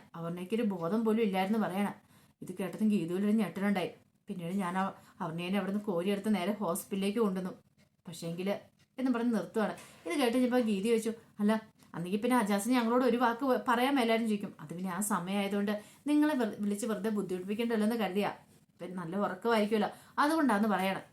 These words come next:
ഇത് കേട്ടതും ഗോവിന്ദ് പറഞ്ഞു, "എന്ത് ഉറക്കമാണെങ്കിലും വിളിക്കണ്ടായിരുന്നു?" ചോദിക്കണം. "ഏയ്, കുഴപ്പമില്ല. അല്ല, കുഞ്ഞിനൊരു കുഴപ്പമൊന്നും ഇല്ല അല്ലേ?" എന്ന് ചോദിക്കണം. ഇത് കേട്ട് കഴിഞ്ഞപ്പോൾ അജാസ് പറഞ്ഞു,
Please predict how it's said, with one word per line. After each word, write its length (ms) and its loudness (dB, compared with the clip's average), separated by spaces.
ഇത് 120 -4
കേട്ടതും 320 2
ഗോവിന്ദ് 320 2
പറഞ്ഞു, 200 2
"എന്ത് 200 -2
ഉറക്കമാണെങ്കിലും 640 4
വിളിക്കണ്ടായിരുന്നു?" 640 2
ചോദിക്കണം. 400 -2
"ഏയ്, 140 -10
കുഴപ്പമില്ല. 520 -2
അല്ല, 140 -4
കുഞ്ഞിനൊരു 440 -2
കുഴപ്പമൊന്നും 520 2
ഇല്ല 140 4
അല്ലേ?" 180 4
എന്ന് 120 4
ചോദിക്കണം. 340 0
ഇത് 120 -8
കേട്ട് 200 -2
കഴിഞ്ഞപ്പോൾ 260 -2
അജാസ് 280 -4
പറഞ്ഞു, 200 -4